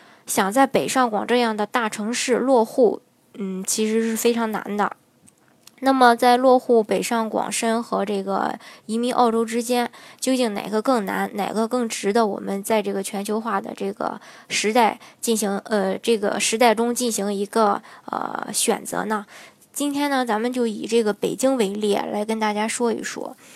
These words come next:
呃，它的一个，嗯，难易程度，就是落户的难易程度和移民的难易程度。在北京的话，它是现在实行的是积分落户，整体的框架就是四加二加七，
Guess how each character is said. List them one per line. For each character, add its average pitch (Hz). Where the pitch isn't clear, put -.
呃， -
它 -
的 190
一 -
个， -
嗯， 190
难 196
易 220
程 196
度， 277
就 233
是 240
落 240
户 254
的 196
难 196
易 208
程 208
度 214
和 233
移 214
民 233
的 285
难 220
易 220
程 -
度。 -
在 320
北 208
京 254
的 262
话， 214
它 240
是 -
现 247
在 233
实 240
行 233
的 240
是 233
积 277
分 254
落 220
户， -
整 226
体 262
的 202
框 233
架 233
就 214
是 202
四 240
加 226
二 220
加 214
七， 254